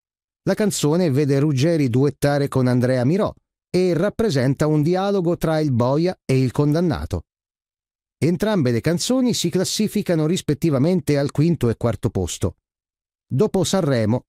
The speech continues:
pubblica Gli occhi del musicista, un album caratterizzato da sonorità folk. Nel duemilaquattro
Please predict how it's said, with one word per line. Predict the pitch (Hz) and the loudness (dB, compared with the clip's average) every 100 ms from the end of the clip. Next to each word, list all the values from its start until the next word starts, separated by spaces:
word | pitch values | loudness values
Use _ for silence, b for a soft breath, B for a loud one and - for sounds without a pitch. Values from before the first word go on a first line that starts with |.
| - | -4
pubblica | 170 139 135 131 127 117 | -2 0 0 0 0 -2
Gli | 104 135 | -2 0
occhi | 170 - 120 | -2 -2 0
del | 110 107 | 2 2
musicista, | 117 113 165 220 147 - 101 - _ _ | 2 0 -2 -2 -2 -2 -6 -8 _ _
un | 214 214 | -2 0
album | 202 185 220 202 | 0 0 0 0
caratterizzato | - 180 - 196 180 120 131 156 175 | 0 -2 0 -2 0 0 0 0 0
da | 151 147 | 0 0
sonorità | - 175 170 160 190 | 0 0 0 -2 -4
folk. | - 101 90 - 90 _ _ _ _ _ _ _ _ | -2 -2 -2 -4 -8 _ _ _ _ _ _ _ _
Nel | 123 160 160 | 0 2 2
duemilaquattro | 151 190 214 202 139 92 - 143 - | 0 0 0 0 -2 -2 -2 -4 -4